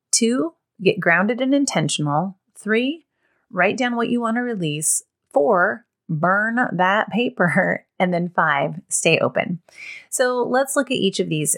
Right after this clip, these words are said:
in turn. So number one, create your space. You're gonna need a pen or pencil, right? Or some sort of writing tool, whatever you're gonna use.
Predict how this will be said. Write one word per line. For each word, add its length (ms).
in 200
turn. 460
So 520
number 300
one, 240
create 260
your 80
space. 580
You're 120
gonna 160
need 200
a 20
pen 220
or 80
pencil, 560
right? 260
Or 100
some 240
sort 240
of 140
writing 300
tool, 400
whatever 240
you're 100
gonna 80
use. 400